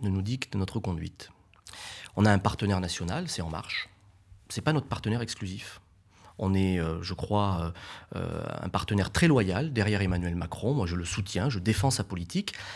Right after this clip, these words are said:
Mais là, on parle d'une autre échelle. On parle d'une élection locale. Et, euh, notre sentiment, à nous, à François Bayrou, il l'a dit il y a quelques jours, et aux, aux membres du mouvement démocrate, c'est qu'il faut former des majorités de projets.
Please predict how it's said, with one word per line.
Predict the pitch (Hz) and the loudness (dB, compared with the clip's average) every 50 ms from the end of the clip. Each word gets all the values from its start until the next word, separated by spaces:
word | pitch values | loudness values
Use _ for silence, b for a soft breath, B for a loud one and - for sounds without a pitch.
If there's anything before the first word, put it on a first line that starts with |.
| B B B B | B B B B
Mais | 104 | 4
là, | 117 175 | 6 6
on | 180 127 | 6 4
parle | 104 - 170 170 131 | 4 2 2 2 2
d'une | 104 104 113 | 2 4 4
autre | 160 165 - 135 | 4 4 2 2
échelle. | 127 - - 170 170 151 113 98 - - | 2 2 2 0 0 -2 -2 -4 -6 -4
On | - 101 | -4 -2
parle | 101 160 160 147 | -2 0 0 0
d'une | 113 107 | 2 2
élection | 101 101 98 - - - 165 143 | 2 2 0 0 0 0 2 2
locale. | 117 120 - 95 - 143 135 127 107 98 B B B B B B B B | 4 6 6 6 6 4 2 2 2 -2 B B B B B B B B
Et, | - 101 101 98 95 95 - 85 | 4 6 6 6 6 4 2 0
euh, | 87 85 85 | -2 0 2
notre | 92 104 123 147 156 151 - 127 | 6 8 8 8 8 8 6 4
sentiment, | - - 110 101 - 127 147 202 262 226 | 6 6 4 4 4 4 4 4 4 4
à | 123 | 4
nous, | 117 135 190 269 269 226 | 6 6 6 6 6 6
à | 120 92 87 92 | 4 2 2 0
François | - - 104 95 - 107 | -2 -2 -4 -2 0 0
Bayrou, | 95 101 101 98 117 160 214 | 2 2 2 2 2 0 0
il | 214 135 107 | 0 0 0
l'a | 101 95 | 0 0
dit | 90 98 | 0 0
il | 107 98 | 0 -2
y | |
a | 92 | 0
quelques | 92 87 87 - - 98 | -2 -2 -4 -2 -2 0
jours, | 104 143 190 226 240 170 117 | 0 2 2 2 2 2 0
et | 104 98 95 95 92 | 0 0 0 -2 -2
aux, | 92 82 82 - 85 101 104 B B B B | -4 -6 -6 -6 -6 -8 -8 B B B B
aux | - 104 | 0 4
membres | 101 110 120 123 110 104 | 6 8 8 8 6 4
du | 98 101 | 4 4
mouvement | 101 101 92 95 95 | 2 2 2 2 2
démocrate, | 95 101 110 113 110 - 117 - | 2 2 2 0 0 -4 -4 -4
c'est | - 120 | -4 -4
qu'il | 113 - 107 | -4 -4 -4
faut | - - 156 | -2 0 0
former | 143 - - 123 110 117 135 196 262 285 277 - - _ _ - | 0 2 2 2 4 4 2 2 2 0 -4 -8 -14 _ _ -4
des | 107 107 101 | 0 2 4
majorités | 120 143 143 139 147 147 139 - - | 6 6 6 4 4 2 2 0 -2
de | - | -2
projets. | - - - 170 175 175 202 196 - | -2 0 2 2 2 2 0 -2 -4